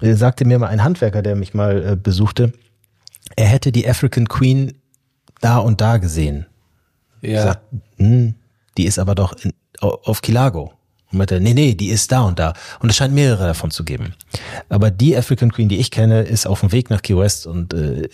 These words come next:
Speaker 1: Höhe Key Largo. Und bei Key Largo denke ich dann auch relativ schnell an.
Speaker 2: Ja, Donald Trump.
Speaker 1: Äh, Kokomo von den Beach Boys. Aruba.
Speaker 2: Ah, okay.
Speaker 1: Äh, wer ist
Speaker 2: Aber ist
Speaker 1: Aruba?
Speaker 2: nicht Key Largo
Speaker 1: Jimmy?
Speaker 2: auch das, der Golfplatz von, äh, Trump?
Speaker 1: Der hat bestimmt auch einen Golfplatz.
Speaker 2: Aber der ist nicht auf den Keys.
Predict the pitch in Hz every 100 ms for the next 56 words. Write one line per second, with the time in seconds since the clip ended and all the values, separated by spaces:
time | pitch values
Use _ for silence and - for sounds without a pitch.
0 | - - 101 92 95 95 101 107 95 92
1 | 92 92 92 104 101 95 90 90 98 -
2 | 95 - 101 92 - 87 - 90 76 98
3 | 120 123 117 98 - - 92 87 82 87
4 | 78 _ _ - _ _ _ _ _ _
5 | _ _ _ _ _ 120 98 90 87 87
6 | _ _ - 113 101 87 82 - 85 78
7 | 78 78 82 _ - 87 104 - - -
8 | - - 90 101 98 110 117 - - _
9 | - 151 135 127 262 104 98 98 - -
10 | 139 104 107 110 110 147 143 117 135 135
11 | 147 - - 127 131 127 - 139 - 127
12 | 123 98 117 - 135 151 _ _ - 78
13 | - - - 80 - - 82 - - -
14 | - 98 98 101 90 - 85 82 101 87
15 | 67 -